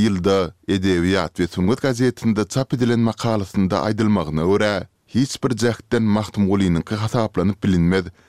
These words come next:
we şahyryň gurganyň goşgusyna öýkünilip ýazylan gowsy goşgy bolup durýar. Mälim bolsa ýaly Magtum Gulynyň goşgularynyň köp bölegi ýitirilen,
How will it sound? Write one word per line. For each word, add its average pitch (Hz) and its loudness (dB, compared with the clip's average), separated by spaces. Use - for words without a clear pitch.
we 101 2
şahyryň 95 0
gurganyň 104 2
goşgusyna 117 0
öýkünilip 104 2
ýazylan 98 0
gowsy 113 0
goşgy 131 0
bolup 85 -2
durýar. 90 2
Mälim 95 0
bolsa 139 0
ýaly 131 0
Magtum 107 -2
Gulynyň 95 2
goşgularynyň 120 0
köp - -6
bölegi 101 2
ýitirilen, 90 0